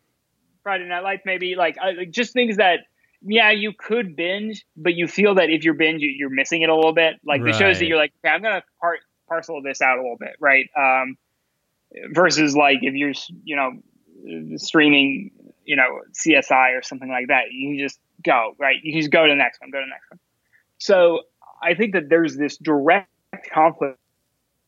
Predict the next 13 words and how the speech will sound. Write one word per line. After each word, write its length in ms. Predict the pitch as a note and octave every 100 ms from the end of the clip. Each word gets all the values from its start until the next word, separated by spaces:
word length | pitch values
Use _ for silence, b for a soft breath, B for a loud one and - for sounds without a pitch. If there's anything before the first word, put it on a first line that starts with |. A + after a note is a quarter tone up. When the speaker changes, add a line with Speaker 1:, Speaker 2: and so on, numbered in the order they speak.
| _ _ _
Speaker 1:
like, 120 | - -
between 880 | - - - _ _ - D#3 C#3 B2+ _ -
that 300 | D3 C#3+ C#3 - - D#3+
basically 540 | D#3+ E3 D#3+ C#3 C#3+
everyone 280 | D3 D#3+ D3+
in 60 | C#3
the 60 |
humanities 420 | C3+ C3+ C3+ C3+
department 380 | - D3 C#3 C3
would 120 | C#3
make 280 | C3+ F3+ F3+
about 260 | C3+ C3 B2+
how 320 | B2 B2 B2